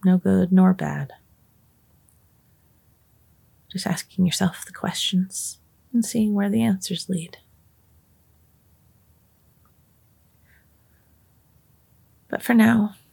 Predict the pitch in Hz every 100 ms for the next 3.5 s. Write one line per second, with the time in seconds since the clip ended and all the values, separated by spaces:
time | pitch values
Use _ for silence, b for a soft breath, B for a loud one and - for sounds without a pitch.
0 | - 220 214 214 196 196 190 190 190 196
1 | 185 185 190 185 170 - 185 190 185 196
2 | 185 160 160 160 165 160 165 160 - 185
3 | - 165 151 170 156